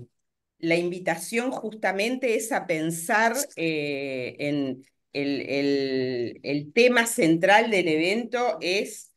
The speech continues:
reinventar lo común en el contexto sociopolítico actual, o sea que tiene muchísimo que ver con todo esto que estuvimos conversando.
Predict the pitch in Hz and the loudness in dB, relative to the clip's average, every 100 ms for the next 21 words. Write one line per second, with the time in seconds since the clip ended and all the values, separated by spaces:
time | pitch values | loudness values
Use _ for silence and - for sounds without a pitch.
0 | _ _ 170 180 180 175 175 180 208 226 | _ _ 0 2 4 2 2 4 4 4
1 | 208 190 175 233 269 269 202 165 160 151 | 2 2 0 0 0 0 -2 -2 -2 -2
2 | 151 185 190 180 170 170 160 165 165 165 | -4 -6 -6 -6 -6 -4 -2 -2 -2 -4
3 | 165 147 151 156 233 247 - 165 165 156 | -2 -2 -2 2 4 6 4 -2 -4 -4
4 | 151 170 170 170 160 160 165 240 285 220 | -4 -2 -2 -2 -4 -6 -4 -4 -4 -4
5 | 156 139 139 165 185 - _ _ _ 170 | -4 -2 2 4 4 -2 _ _ _ -4
6 | 156 151 185 190 185 202 175 165 165 156 | -2 0 2 2 0 -2 -10 -10 -10 -8
7 | 160 160 - 147 151 - - 233 233 247 | -8 -8 -4 0 0 0 2 2 2 2
8 | 277 302 | 2 0